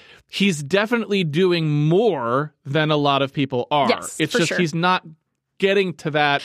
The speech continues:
Speaker 2: And it feels
Speaker 1: actual
Speaker 2: like he could. Like, that's
Speaker 1: It
Speaker 2: the thing, is
Speaker 1: does.
Speaker 2: it's like there's moments where he is really good.
Speaker 1: Yes.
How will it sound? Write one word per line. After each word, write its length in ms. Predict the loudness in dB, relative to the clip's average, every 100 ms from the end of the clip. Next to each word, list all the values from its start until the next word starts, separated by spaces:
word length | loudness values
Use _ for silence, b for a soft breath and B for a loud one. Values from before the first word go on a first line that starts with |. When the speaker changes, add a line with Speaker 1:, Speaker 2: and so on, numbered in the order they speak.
| B -2
Speaker 2:
And 120 | -2
it 120 | -2
feels 180 | 2 4 4
Speaker 1:
actual 260 | 4 2 4
Speaker 2:
like 100 | 0
he 60 |
could. 380 | 0 0 0 0
Like, 120 | 0
that's 140 | 0 0
Speaker 1:
It 40 | 0
Speaker 2:
the 60 |
thing, 260 | 2 4 2
is 80 | 0
Speaker 1:
does. 80 |
Speaker 2:
it's 80 | -2
like 220 | -4 -2
there's 200 | -2 -2
moments 540 | 0 0 0 0 -4 -2
where 100 | -2
he 240 | 0 -2 -2
is 180 | -2
really 240 | 0 0 0
good. 260 | -2 -4
Speaker 1:
Yes. 540 | 0 -2 -2 -10 -12